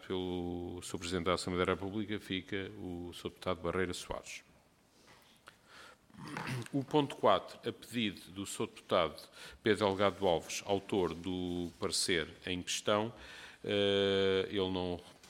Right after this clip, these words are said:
não pode se encontrar hoje aqui nesta reunião, portanto pede o adiamento. Eu, muito bem, nesse caso vamos adiar, mas peço que realmente já é o segundo adiamento, eh, a ver se da terceira vez é,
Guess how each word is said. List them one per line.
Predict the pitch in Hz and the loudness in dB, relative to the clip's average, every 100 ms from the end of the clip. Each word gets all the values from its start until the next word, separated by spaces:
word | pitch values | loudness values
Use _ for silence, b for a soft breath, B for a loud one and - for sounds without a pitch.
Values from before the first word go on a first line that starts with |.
| - - | -20 -10
não | 101 92 | -6 -6
pode | - 87 78 82 78 | 0 -2 -2 -6 -6
se | 92 | -6
encontrar | 85 82 82 80 | -4 -4 -2 -2
hoje | 80 | -6
aqui | 85 | -8
nesta | 85 85 - | -6 -6 -6
reunião, | 92 95 110 110 | -8 -6 -8 -8
portanto | - 90 - | -8 -8 -4
pede | 85 | -4
o | 87 | -4
adiamento. | 82 87 92 98 107 107 b b b b - | -4 -4 -2 -2 -4 -8 b b b b -8
Eu, | 85 85 - - _ _ - - | -4 -4 -8 -20 _ _ -20 -14
muito | 78 76 | -12 -6
bem, | 95 95 | -4 -4
nesse | 85 78 | -4 -6
caso | - 78 76 82 80 82 | -4 -6 -6 -8 -8 -6
vamos | 87 82 | -4 -4
adiar, | 98 104 131 | -2 0 0
mas | 104 90 90 | -4 -6 -8
peço | - 98 90 - | -4 -4 -4 -8
que | |
realmente | 87 95 90 90 90 90 - 101 - | -6 -4 -2 -4 -6 -8 -12 -12 -12
já | 90 - | -6 -2
é | 82 85 | 0 0
o | 85 85 | -4 -6
segundo | 80 - 85 87 | -10 -8 -6 -6
adiamento, | 85 87 87 87 95 - | -4 -4 -2 -4 -6 -10
eh, | 92 90 92 - - 87 | -12 -10 -12 -14 -8 -6
a | |
ver | 82 85 | -2 -4
se | - 85 | -4 -2
da | 87 87 | 0 0
terceira | - - 107 92 | 0 0 2 0
vez | 85 92 85 92 | -2 -2 -4 -2
é, | 92 92 | -2 -4